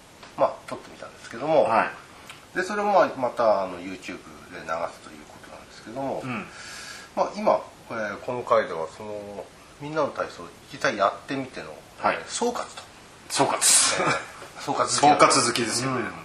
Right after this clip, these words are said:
Speaker 2: やってみてね、まあ、どうだったかっていうことも含めて。
Speaker 1: そうです。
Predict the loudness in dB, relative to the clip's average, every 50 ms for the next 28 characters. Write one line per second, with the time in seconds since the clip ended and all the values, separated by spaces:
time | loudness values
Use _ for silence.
0 | -18 -20 -20 -20 -20 -20 -20 -16 2 2 4 4 6 4 4 4 4 4 4 6
1 | 8 8 8 8 8 8 6 6 4 2 2 2 2 -2 -4 -4 -6 -6 -10 -16
2 | -16 -16 -14 -14 -12 -12 -8 -2 2 4 4 4 6 4 2 2 0 -8 -14 -10
3 | -6 -4 -4 -4 -4 -6 -10 -14 -18